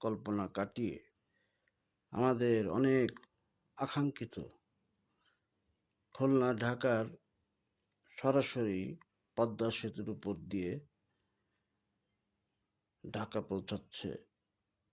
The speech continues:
আগামীকাল সকাল ছয়টায় খুলনা থেকে ছাড়বে,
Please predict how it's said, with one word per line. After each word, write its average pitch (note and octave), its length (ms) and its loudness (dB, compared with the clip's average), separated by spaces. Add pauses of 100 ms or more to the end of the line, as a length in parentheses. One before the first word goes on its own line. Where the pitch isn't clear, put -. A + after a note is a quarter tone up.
আগামীকাল A#2 760 0
সকাল G2+ 680 -4
ছয়টায় C3+ 720 -2 (400)
খুলনা A#2 340 2
থেকে G#2+ 300 -8
ছাড়বে, C#3 520 -2